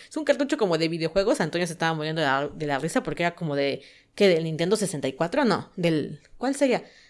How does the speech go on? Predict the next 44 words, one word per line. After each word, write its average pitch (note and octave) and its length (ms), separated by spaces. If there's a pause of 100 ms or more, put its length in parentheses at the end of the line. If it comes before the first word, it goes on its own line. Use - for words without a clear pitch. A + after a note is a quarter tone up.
(280)
Sí, D4 220
¿no? G3 260 (400)
<laughs> - 280
Era, E4 380
era E4 240
un D#4+ 140
cartucho C4+ 380
viejito. F3+ 520
<laughs> - 40 (260)
No A#3 160
me C#4+ 100
pregunten, F#3 440
era B3 80
un D4+ 80
cartucho D4+ 340
viejito C#4+ 400 (320)
y A3 120
que G#3+ 120
se G3+ 80
suponía G3+ 280
que C#4+ 100
contenía F#3+ 480
estos F#3 300
bonos B3+ 400
que A3 80
ellos F#3+ 260 (240)
los F3+ 220
iba G3 100
a F3+ 40
hacer E3+ 180
libres, D3+ 420 (360)
¿no? B3 100
Y D4 80
entonces E4 200
cuando D#4 200
ellos D4 160
van C#4+ 100
escapando, A#3 680
y F#3+ 160
sí, G#3+ 180
es, G#3 160 (100)
es - 200
una A3+ 200
persecución G#3+ 800